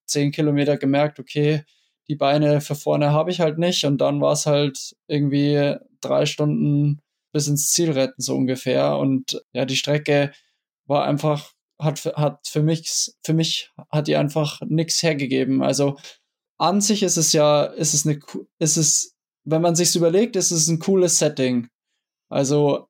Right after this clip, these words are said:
es ist schon, wenn man da erstmal reinkommt in so ein nesca Oval, dann ist es schon mal erstmal überwältigend. Und wenn man dann mal auch gesehen hat, wie, also wie krass halt da, da die Autos durch die Gegend fahren und so. Aber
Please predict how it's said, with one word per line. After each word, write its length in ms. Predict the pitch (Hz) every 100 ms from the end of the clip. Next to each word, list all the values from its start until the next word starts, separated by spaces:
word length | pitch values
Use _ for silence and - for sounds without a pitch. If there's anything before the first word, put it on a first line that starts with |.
| _
es 200 | - 147
ist 120 | -
schon, 200 | 170 170
wenn 100 | 165
man 140 | 156 156
da 60 |
erstmal 400 | 151 165 - 151
reinkommt 520 | 135 160 185 196 180 170
in 100 | 165
so 140 | 165
ein 80 | 160
nesca 360 | 170 - -
Oval, 420 | 160 151 151 165 156
dann 140 | 151
ist 120 | 147
es 120 | 151
schon 140 | - 160
mal 120 | 143
erstmal 380 | 139 143 139 143
überwältigend. 800 | 139 135 147 151 131 127 123 - - _ -
Und 180 | 151 131
wenn 140 | 143
man 120 | 147
dann 140 | 147 147
mal 240 | 147 147
auch 300 | 147 151 -
gesehen 360 | 139 143 165 175
hat, 240 | 139 135
wie, 260 | 151 156 -
also 720 | - - 139 139 143 135 135
wie 140 | 151
krass 380 | 151 147 151 -
halt 220 | 147 135
da, 100 | 139 -
da 140 | 143 135
die 140 | 135
Autos 520 | 143 151 160 147 - - _ _ -
durch 220 | 156 147
die 100 | 139
Gegend 300 | 151 165 156
fahren 320 | - 151 156
und 100 | 147
so. 380 | 147 160 165 165 _ _ _ _ _ _ _ -
Aber 720 | 135 143 143 143 139 -